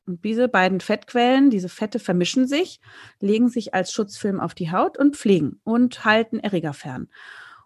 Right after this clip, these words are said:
und machen, dass die Haut nicht austrocknet. Und, äh, wenn wir die jetzt zum Beispiel durch viel Seifen entfernen, dann ist die Haut trocken und spannt und dann nehmen wir irgendeine künstliche Creme, die das aber längst nicht so gut kann wie das, was eigentlich der Körper schafft.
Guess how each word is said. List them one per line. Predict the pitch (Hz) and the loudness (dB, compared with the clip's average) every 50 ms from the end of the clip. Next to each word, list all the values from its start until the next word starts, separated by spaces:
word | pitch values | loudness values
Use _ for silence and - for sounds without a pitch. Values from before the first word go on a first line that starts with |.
| _ _ | _ _
und | - 214 220 220 | -2 0 2 2
machen, | 226 226 220 233 | 2 4 4 2
dass | 226 220 | 0 2
die | - 240 | 2 4
Haut | 220 220 220 | 4 4 2
nicht | 226 214 - | 2 0 -2
austrocknet. | - 160 - - - 147 - - 80 - - - _ _ _ _ _ _ _ _ _ _ _ _ | -2 -4 -6 -8 -12 -14 -12 -14 -16 -16 -16 -20 _ _ _ _ _ _ _ _ _ _ _ _
Und, | 220 220 214 208 202 - | 0 0 0 0 -2 -2
äh, | - 220 208 196 | 0 0 0 2
wenn | 196 202 208 214 196 | 2 2 2 4 4
wir | 240 233 | 4 2
die | 220 262 269 | 2 4 4
jetzt | 262 247 254 | 4 4 4
zum | - 240 | 4 4
Beispiel | 233 220 - 226 | 4 4 0 -2
durch | 202 208 202 - | -2 -4 -4 -2
viel | - 202 170 | -2 0 0
Seifen | 175 156 156 180 175 - 220 | 2 2 2 0 -2 -2 -4
entfernen, | 190 180 - - 196 175 185 269 392 392 | -4 -4 -4 -4 -2 0 0 0 0 0
dann | 277 220 214 | 0 0 -2
ist | 202 - | -4 -4
die | - 196 | -4 -2
Haut | 180 175 170 | -2 -2 -4
trocken | - - 311 370 - 277 | -2 -4 -4 -2 -2 -2
und | 214 294 | -2 -2
spannt | - - 226 233 269 262 | -2 0 2 2 2 2
und | 262 220 | 2 0
dann | 220 220 220 | 0 0 2
nehmen | 220 214 220 220 | 2 2 2 0
wir | 220 | 0
irgendeine | - 220 233 214 - | 0 0 0 -2 0
künstliche | - 285 311 311 - 233 202 - 175 | 0 0 0 2 -2 -8 -8 -8 -12
Creme, | - - - 202 214 269 339 370 359 _ _ _ | -12 -10 -6 -4 -2 -2 -2 -4 -6 _ _ _
die | 233 240 233 | -6 -4 0
das | 214 220 226 - - | 0 0 0 -2 -4
aber | - 214 214 | -2 0 0
längst | 202 208 254 285 277 | 2 2 2 2 0
nicht | 254 220 - | -2 -4 -6
so | 214 | -8
gut | 196 208 208 - | -8 -10 -12 -6
kann | - 208 196 | -4 -2 -2
wie | 196 202 | 0 -2
das, | 190 185 180 - | -2 -4 -4 -4
was | - 202 196 - | -6 -8 -6 -6
eigentlich | 180 185 185 | -6 -6 -6
der | - 208 196 | -6 -8 -8
Körper | 202 - 185 175 - 202 | -4 -6 -6 -4 -4 -4
schafft. | 196 - - 165 139 - _ _ | -6 -4 -6 -10 -12 -14 _ _